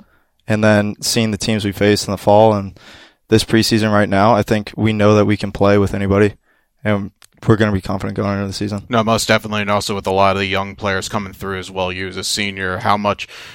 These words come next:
Speaker 2: have you enjoyed being that guy that can talk to everybody and say, "Th-, these are not only the expectations, but these are the values that Fairfield lacrosse,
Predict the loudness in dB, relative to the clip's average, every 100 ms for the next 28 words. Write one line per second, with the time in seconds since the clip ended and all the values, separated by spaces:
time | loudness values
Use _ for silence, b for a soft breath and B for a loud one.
0 | B -2 0 0 0 -2 -4 -4 -4 -4
1 | -4 -2 -4 -6 0 0 2 2 2 2
2 | -2 -8 -12 0 2 2 -2 -6 -8 -10
3 | -10 -6 -6 -6 -8 -8 -6 -4 -2 -2
4 | 0 0 -2 -4 -2 -4 -6 -8 -4 -4
5 | -4 -10 -12 -10 -6 -6 -6 -10 -6 -2
6 | -2 -4 -8 -10 -8 -6 -6 -8 -12 -12
7 | -8 -4 -4 -4 -8